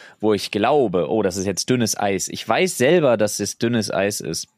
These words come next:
Aber eine ähnliche Definition würde ich, kann ich das Fass jetzt aufmachen oder lass ich's lieber einfach sein? Ah, komm, Alter, was soll's? Rein ins kalte Wasser.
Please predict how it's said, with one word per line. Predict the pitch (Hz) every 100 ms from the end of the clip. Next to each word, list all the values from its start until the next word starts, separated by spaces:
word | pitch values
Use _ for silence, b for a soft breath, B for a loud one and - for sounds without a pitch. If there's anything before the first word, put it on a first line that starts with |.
| _ _ _ - B B B B
Aber | 98 104
eine | 101 95 -
ähnliche | 135 208 240 214 196
Definition | 156 143 143 131 117 - 160 175 170 139 143 175 - _ _ _ _ _ _ _ -
würde | 113 123 135 123 120
ich, | - 147 170 165 - - - - _ _ _ _ _ _ _ _ _ _ _ _ _ _ _ _ _
kann | - 107
ich | 139 -
das | 123 -
Fass | - 160 -
jetzt | - -
aufmachen | 127 175 185 170
oder | 151 123
lass | 104 107 120 -
ich's | 127 -
lieber | 127 120 117 107
einfach | 101 107 107 101
sein? | 101 92 95 - 104 90 87 110
Ah, | 110 110
komm, | - 98 98
Alter, | 85 87 87
was | 101 107
soll's? | 87 92 95 90 -
Rein | 87 98 104
ins | 92 -
kalte | 95 95 90 87
Wasser. | 90 92 90